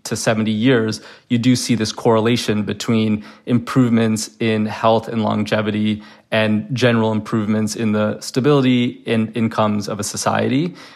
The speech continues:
And so, you know, there's a lot of complexity around whether that's correlation or causation. Um, but those are the types of long-term effects that you could see even beyond just the additional sixty years of life.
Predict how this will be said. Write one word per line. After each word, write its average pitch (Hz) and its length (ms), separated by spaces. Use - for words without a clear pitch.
And 127 160
so, 127 320
you 156 80
know, 123 240
there's 139 140
a 131 60
lot 131 280
of - 120
complexity 127 420
around 113 140
whether 113 160
that's 113 160
correlation 113 560
or 107 80
causation. 113 760
Um, 110 280
but 120 180
those 135 200
are 123 160
the 127 160
types 117 260
of 117 80
long-term 110 380
effects 110 280
that 117 140
you 113 60
could 110 180
see - 140
even 131 340
beyond 110 440
just - 340
the 117 100
additional 113 300
sixty 107 320
years 110 180
of 101 120
life. - 240